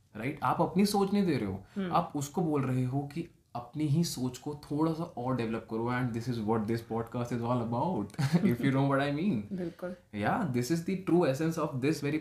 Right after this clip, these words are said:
Speaker 1: podcast, साथी। यही तो हम कर रहे हैं यहाँ पे,
Speaker 2: बिल्कुल।
Speaker 1: कि हम आपको डायरेक्टली नहीं बोल रहे हैं कि यही करो, but this is what you can do, right, to help yourself out।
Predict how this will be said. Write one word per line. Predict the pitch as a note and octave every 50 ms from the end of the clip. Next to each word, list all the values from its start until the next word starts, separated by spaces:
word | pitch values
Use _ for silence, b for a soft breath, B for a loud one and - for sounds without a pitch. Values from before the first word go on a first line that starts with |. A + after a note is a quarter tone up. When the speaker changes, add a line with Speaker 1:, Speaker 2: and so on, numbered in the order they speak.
| - C3+
Speaker 1:
podcast, | C#3 D3 - - - - -
साथी। | - - - - - A#2 G#2+ - - D#3+ A#2+ F#2 F#2+ F#2+ - _ _ _ _ _ _ _ _ _ _ - - - _ _ - A2+
यही | A2+ B2 C#3+ D3
तो | D#3+ D#3
हम | D#3 E3+ F3+
कर | F3 F3 D#3
रहे | C#3 B2+
हैं | A2+ A2+
यहाँ | G#2+ G#2 G2+
पे, | G2 - A2 -
Speaker 2:
बिल्कुल। | - F#3+ F#3+ - - F3 E3+ - - _ -
Speaker 1:
कि | D3+
हम | C#3 C3 C#3
आपको | D3+ D3+ D3 E3+
डायरेक्टली | D#3 B2+ A#2+ B2+ C#3 C3+ D#3+ E3
नहीं | E3+ F3+ F3+
बोल | D#3+ D#3 C#3+
रहे | C#3 C3+
हैं | C3+ C3+
कि | D3
यही | C#3 B2 A#2+ C3+ C#3+
करो, | D3 C#3+ A#2 G2+ - - - b b b b b b
but | B2 D3 D3
this | D3+ D#3 E3
is | G3 F#3
what | F3 F#3 G#3+
you | - - G#3 G3+
can | - - - F#3 - - G#3+ G3
do, | E3 C#3 C3 G#2+ - - - _ _ _ _ _ _ _ _ _ _ _ _ _ _ -
right, | A#2 B2 D#3 E3 - - -
to | F3
help | D#3+ C3+ - A#2+ C#3 D3+ D#3 C#3
yourself | B2+ B2 A#2+ A#2+ C3 - - B2 B2 B2+ B2+ - -
out। | F#2+ F#2+ F#2+ F#2 - -